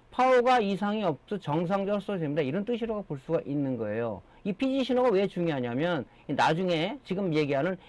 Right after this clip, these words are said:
리셋 회로에서 바로 이 신호를 갖다가 쓰는 거죠. 파워 그 시그널을 갖다가 우리가 사우스 브리지에 받아서 우리가 이제 사우스 브리지의 그 리셋 모듈을 통해서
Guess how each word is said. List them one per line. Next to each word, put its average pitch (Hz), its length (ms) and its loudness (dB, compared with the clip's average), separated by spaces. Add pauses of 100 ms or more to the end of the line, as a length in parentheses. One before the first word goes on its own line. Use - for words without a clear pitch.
(260)
리셋 196 420 2
회로에서 170 640 2 (160)
바로 185 240 2
이 214 140 0
신호를 247 400 2
갖다가 147 360 0
쓰는 165 260 -6
거죠. 101 320 -6 (880)
파워 226 200 4
그 214 100 0
시그널을 202 420 0
갖다가 160 540 0 (200)
우리가 143 220 0
사우스 214 380 0
브리지에 165 340 -2
받아서 127 640 0 (220)
우리가 113 200 -4
이제 117 200 -4 (240)
사우스 208 320 2
브리지의 151 500 0
그 135 80 -4
리셋 170 340 -2
모듈을 156 400 -2
통해서 139 600 0